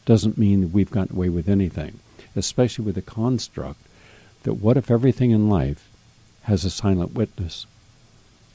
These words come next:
And therefore, think before you say something, think before you do something. Always ask yourself, if what I'm about to say and what I'm about to do, can I live with this? Can I be, feel good about this?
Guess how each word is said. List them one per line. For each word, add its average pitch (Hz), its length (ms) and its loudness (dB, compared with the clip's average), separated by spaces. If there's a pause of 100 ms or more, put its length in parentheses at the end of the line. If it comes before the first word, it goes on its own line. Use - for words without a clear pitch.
And 76 160 -2
therefore, 80 640 2 (760)
think 147 420 4
before 101 320 0
you 90 160 0
say 90 300 0
something, 76 520 -6 (100)
think 127 280 2
before 104 320 2
you 87 140 2
do 98 220 2
something. 85 560 -6 (840)
Always 135 500 4
ask 113 400 -2
yourself, 80 580 -4 (1000)
if 95 200 -2
what 101 160 2
I'm 127 100 4
about 123 340 0
to 117 80 -2
say 98 300 2
and 76 140 0
what 87 100 0
I'm 110 120 2
about 104 260 -2
to 110 80 0
do, 85 560 0 (640)
can 101 180 2
I 117 160 6
live 117 240 6
with 85 200 0
this? - 300 -10
Can - 220 -2
I 101 100 6
be, 101 280 2 (200)
feel 117 220 2
good 98 300 6
about 69 320 0
this? - 340 -10